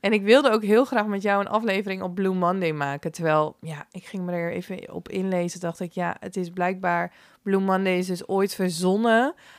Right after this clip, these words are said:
als een soort van reclamestunt. Zorg dat je naar, eh,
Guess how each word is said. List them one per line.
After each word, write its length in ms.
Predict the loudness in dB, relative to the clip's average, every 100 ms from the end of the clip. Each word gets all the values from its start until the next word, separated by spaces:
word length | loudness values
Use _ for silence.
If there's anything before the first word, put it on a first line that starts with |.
| _
als 180 | -6 -4
een 80 | -2
soort 200 | -4 -2
van 160 | 2 2
reclamestunt. 920 | 2 4 4 4 -2 0 0 0 -4
Zorg 340 | 0 0 0
dat 220 | -4 -4
je 100 | -4
naar, 440 | -2 0 0 -2 -8 -20 -20 _ _
eh, 320 | -4 -2 -2